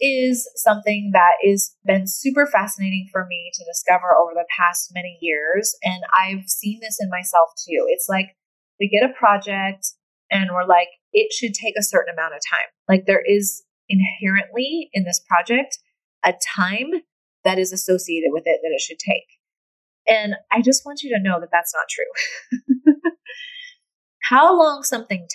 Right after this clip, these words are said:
takes is a decision. And it might feel like it's not, but I want you to know that you get to decide. So if you have an email to write, you can decide how long you wanna give yourself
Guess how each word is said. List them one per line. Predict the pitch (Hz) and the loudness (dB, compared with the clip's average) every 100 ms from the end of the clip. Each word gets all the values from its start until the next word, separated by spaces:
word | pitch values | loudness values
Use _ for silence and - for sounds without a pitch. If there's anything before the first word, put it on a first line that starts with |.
| - | -4
takes | 208 - - - - - - _ | -2 -2 -4 -10 -12 -16 -20 _
is | 208 196 | 4 4
a | |
decision. | 165 165 - - - _ _ _ _ _ _ _ _ | 0 -2 -4 -8 -12 _ _ _ _ _ _ _ _
And | 220 220 208 | -4 -4 0
it | - 247 | 2 4
might | 269 349 - _ | 4 2 0 _
feel | 220 247 | 2 4
like | 262 254 - | 4 2 -6
it's | 208 - - | -6 -6 0
not, | 165 208 262 - 202 | 4 4 2 -2 -2
but | 202 | -2
I | 196 | -2
want | 202 208 | -4 -6
you | 269 285 | -6 -6
to | 240 | -4
know | 196 185 208 233 | -4 0 0 2
that | 202 180 - | 4 2 0
you | 208 240 | -6 -2
get | 262 | -2
to | 254 196 | -2 -6
decide. | 190 - 147 - - _ _ _ _ _ _ - | -4 -2 -2 -4 -14 _ _ _ _ _ _ -6
So | 220 214 | -4 -2
if | 226 | 2
you | 269 | 4
have | 262 | 4
an | 262 247 226 | 0 -4 -10
email | 254 233 220 | -6 -6 -4
to | 196 | -2
write, | 185 175 - _ _ _ _ | -2 -2 -6 _ _ _ _
you | 220 254 | 8 8
can | 311 | 6
decide | 277 262 - 311 240 202 202 208 _ _ - | 0 0 4 4 4 0 -4 -6 _ _ -6
how | 240 220 226 254 294 285 _ _ _ - | 0 0 6 6 6 0 _ _ _ -2
long | 226 247 240 | 0 0 -2
you | 233 | -4
wanna | 226 214 | -4 -2
give | 196 226 | -2 0
yourself | 262 247 - 165 190 | 0 0 2 4 4